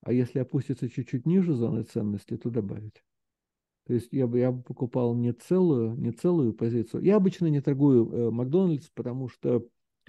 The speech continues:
э, она, э, отне-, за редкими исключениями, это малоподвижная компания. Э, но вот после такой паники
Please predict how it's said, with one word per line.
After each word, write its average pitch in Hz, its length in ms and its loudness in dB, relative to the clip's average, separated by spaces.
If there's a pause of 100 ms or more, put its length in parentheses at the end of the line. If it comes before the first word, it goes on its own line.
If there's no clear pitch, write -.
(300)
э, 120 440 -2
она, 147 220 2
э, 135 640 -2
отне-, 92 880 -4
за 135 160 4
редкими 156 420 4
исключениями, 147 680 0
это 131 180 -4
малоподвижная 131 840 -2
компания. 107 640 -6 (600)
Э, 127 600 -4
но 131 840 0 (260)
вот 123 560 -8
после 151 240 0
такой 143 260 -2
паники 170 560 0